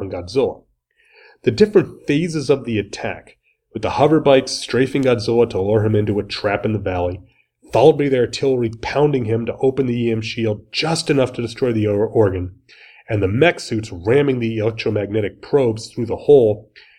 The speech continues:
is one of those movie plots which is so outrageous that it just might work. It's exciting and fast-paced in the best anime tradition,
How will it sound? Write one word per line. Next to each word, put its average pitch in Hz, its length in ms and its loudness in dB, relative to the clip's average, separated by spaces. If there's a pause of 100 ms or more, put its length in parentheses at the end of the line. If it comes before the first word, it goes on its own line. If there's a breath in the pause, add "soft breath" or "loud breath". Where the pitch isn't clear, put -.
(140 soft breath)
is 113 140 -4
one 151 160 6
of 175 120 4
those 127 280 6
movie 131 480 -4
plots - 540 -4
which 117 180 -6
is 104 240 -6
so 156 220 6
outrageous 131 680 -2
that 101 140 -4
it - 220 -12
just - 540 -2 (680)
might 110 560 0 (520)
work. - 500 0 (840)
It's 120 180 -16
exciting 139 640 0
and 98 200 -10
fast-paced 117 640 -6
in 104 120 -6
the 95 200 -12 (200)
best - 280 0
anime 117 400 0
tradition, - 560 0